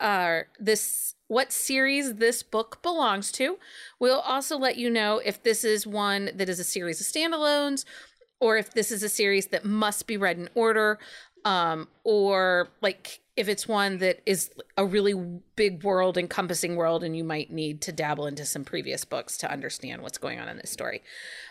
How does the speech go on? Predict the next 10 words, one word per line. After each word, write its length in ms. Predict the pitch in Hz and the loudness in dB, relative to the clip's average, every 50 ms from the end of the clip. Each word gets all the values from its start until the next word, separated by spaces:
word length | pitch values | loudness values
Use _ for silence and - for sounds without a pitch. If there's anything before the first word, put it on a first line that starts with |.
| - _ - | -14 _ 0
Um, 360 | 226 208 190 170 160 151 156 - _ _ _ _ _ _ _ - - _ - | 2 4 4 2 2 0 -6 -8 _ _ _ _ _ _ _ -16 -16 _ -10
so 260 | - - - 269 240 233 | -6 0 2 4 4 4
this 260 | 214 233 254 269 - 262 | 4 2 0 2 2 -2
is 120 | 214 - | -4 -4
book 360 | _ - - 294 339 - - | _ -2 -2 -2 -2 -2 -2
one 220 | 302 269 254 247 247 | 0 0 2 2 0
in 140 | - 233 | 0 0
the 60 | 208 196 | -2 -2
Clifton 460 | - - - 247 247 - - 302 320 | -4 0 -2 0 0 0 -2 -2 -2
Forge 500 | 311 - - 226 202 190 180 175 - - | -2 -2 0 2 2 2 2 0 -2 -8